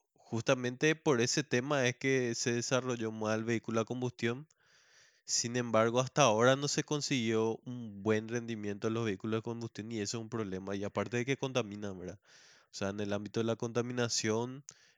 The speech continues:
eh, los, se sabe que los vehículos diésel son mucho más contaminantes que los vehículos nafteros, pero aún así igual siguen dando emisiones. Sin embargo, por ejemplo,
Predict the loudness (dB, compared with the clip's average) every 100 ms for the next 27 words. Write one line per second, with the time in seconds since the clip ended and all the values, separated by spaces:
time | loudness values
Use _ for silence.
0 | _ -2 0 0 -2 -2 -2 -2 -4 -4
1 | 0 2 2 2 0 0 -2 -2 -2 -2
2 | -2 -2 -4 -6 -6 -8 -4 -4 -2 -4
3 | -4 -4 -4 -4 -4 -4 -4 -2 -2 -2
4 | -2 -4 -2 0 -2 -4 -4 -4 0 0
5 | 0 -6 -16 -20 -20 _ 2 4 6 4
6 | 2 2 2 2 0 -4 _ -6 -4 4
7 | 6 8 6 0 0 0 -2 -6 _ -2
8 | 0 2 2 2 2 0 -2 -4 0 -2
9 | -2 -4 -6 -8 _ _ _ -6 -2 0
10 | 4 6 6 4 2 0 0 0 2 2
11 | 0 -2 2 4 4 4 2 2 0 -2
12 | -6